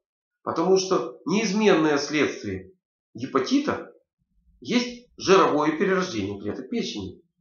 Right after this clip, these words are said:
Или ожирение печени, или жировой гепатоз. Вы должны просто понимать, что когда печень, э, скажем, воспалена, она работает плохо. Но когда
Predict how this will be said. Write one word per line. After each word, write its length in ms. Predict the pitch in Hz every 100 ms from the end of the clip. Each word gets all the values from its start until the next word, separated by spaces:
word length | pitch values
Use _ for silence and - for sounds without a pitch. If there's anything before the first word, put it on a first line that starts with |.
| -
Или 160 | 254
ожирение 520 | 156 110 139 139 107 -
печени, 580 | 233 - 170 156 - -
или 160 | 127 123
жировой 480 | 117 127 123 123
гепатоз. 560 | - - - 233 - - _ _ _ _ _ _ _
Вы 140 | 131 220
должны 280 | 233 185 185
просто 280 | 214 -
понимать, 500 | - 202 190 113 107 - _ _ _ _ _
что 200 | - 127
когда 580 | 143 131 175 - - - -
печень, 680 | 175 180 - 160 - - -
э, 640 | - 127 127 127 131 127 113
скажем, 720 | - 139 139 127 - - - - _ _ _ _ _ _ -
воспалена, 760 | - - - 156 220 277 - -
она 160 | 101 104
работает 380 | 123 156 208 - -
плохо. 420 | 202 156 - - - _ _ _ _ _ _
Но 80 | -
когда 560 | 151 147 208 - -